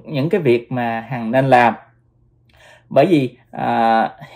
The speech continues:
trong cuộc sống mình không thể làm vừa lòng hết được tất cả mọi người. Ờ,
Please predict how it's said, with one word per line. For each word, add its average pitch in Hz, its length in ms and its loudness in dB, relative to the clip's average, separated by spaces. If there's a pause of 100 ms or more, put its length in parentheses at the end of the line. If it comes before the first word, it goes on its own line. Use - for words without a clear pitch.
(260)
trong 156 180 2
cuộc 117 180 -6
sống 196 380 -2
mình 120 240 -2
không 143 200 -2
thể 123 180 -2
làm 120 440 -6
vừa 123 140 0
lòng 113 200 0
hết 170 280 -4
được 110 240 -6
tất 202 120 -8
cả 120 100 -6
mọi 110 180 -6
người. 110 280 -8 (420)
Ờ, 127 180 -6